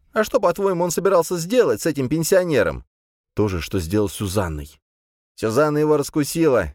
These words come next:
и он заманил ее в ловушку. С чего ты взяла, что какой-то пенсионер из департамента Изер распознал в нем оборотня?" "Он мог застать его на месте преступления". "Этот вампир убивает только самок", —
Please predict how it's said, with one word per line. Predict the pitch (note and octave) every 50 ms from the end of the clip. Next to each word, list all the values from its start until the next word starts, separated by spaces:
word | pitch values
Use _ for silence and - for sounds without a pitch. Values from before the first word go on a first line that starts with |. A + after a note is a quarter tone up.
| _ _ _
и | - G2+
он | C3+ F3+ G3 D#3
заманил | B2 D#3 E3+ E3+ E3+ F3 F3+ F3+
ее | F3+ F3 D3
в | C#3+
ловушку. | G3+ F#3+ E3 C#3+ C#3+ D3 C#3 - - B2+ A#2+ - -
С | -
чего | - D#4 C#4+ -
ты | -
взяла, | C#3 B2+ E3+ A3 A#3 G3+ A#2+
что | - - - C#3+ -
какой-то | D#3 D3 - G3+ F#3 -
пенсионер | D3 E3+ E3 D3+ - - D#3 E3 F#3 G3+ F#3+ E3
из | B2+ A2+
департамента | C#3 D3 - D3+ D3 C#3+ - - F3 F3 E3+ E3+ D#3+ D3+ - E3
Изер | C#3+ - - D3+ C#3+ A#2+ A2+ D3+ G3+ G3+ F#3 E3 - _ _ _
распознал | - - F#3 - - - F#3 E3+ E3 D3+ - G#3+ G3+ F3 C#3
в | D#3
нем | G#3 G#3+ G#3+ F#3+
оборотня?" | G#2 F2 D#2 C#2+ D2 - - - - - _ _ _ _ _ _ _ _ _ _ _ _
"Он | E2+ E2+ E2 F2
мог | F#2 G#2 G2+ E2+
застать | E2 G#2 G2 - - - G#2+ F#2+ - G2
его | F2+ G2+
на | G2+ G#2
месте | G#2 G#2+ G2+ - - -
преступления". | G2 G2+ - - G2+ F#2+ A#2 A2 G2 E2+ D#2 C#2+ C2+ C#2+ C#2+ - _ _ _ _ _ _ _ _ _ _ _ -
"Этот | - B1 C2 B1+ B1+ B1 -
вампир | B1+ C#2 C#2+ C#2+ C#2 E2 D#2+ D#2
убивает | D#2 C#2+ D#2 D2 E2 E2 D#2+ D2+ -
только | E2+ D#2+ D2+ - E2
самок", — | - - F#2 F2+ F2+ F2 D#2+ C#2+ - - -